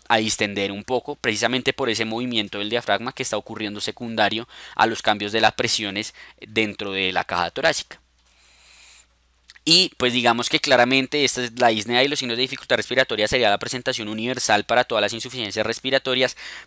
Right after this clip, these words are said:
pero de ahí en adelante el resto de sintomatología que acompañe a la insuficiencia respiratoria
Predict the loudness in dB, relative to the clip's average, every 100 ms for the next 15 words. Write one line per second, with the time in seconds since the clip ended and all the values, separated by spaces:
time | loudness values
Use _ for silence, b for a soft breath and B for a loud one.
0 | 4 8 8 6 B B 4 6 6 4
1 | 4 6 8 6 4 2 0 2 4 6
2 | 4 2 -2 -2 -2 -2 0 -2 -4 -2
3 | 0 2 0 -4 -8 -2 2 4 2 -8
4 | -14 -4 0 2 0 -4 -6 -4 -2 0
5 | 0 0 0 0 0 -2 -2